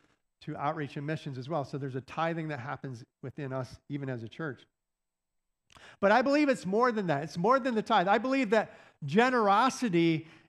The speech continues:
is, is a state of mind, it's a state of heart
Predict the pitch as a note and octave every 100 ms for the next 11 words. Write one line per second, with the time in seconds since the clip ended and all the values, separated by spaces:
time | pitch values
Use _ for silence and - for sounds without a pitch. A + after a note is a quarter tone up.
0 | - F#3 F#3 F#3+ F#3 F#3 F3 - A#3 A#3
1 | G#3+ F3 D3+ E3 G3 A3+ G3+ F3+ - G3
2 | E3 - G#3 B3 A#3+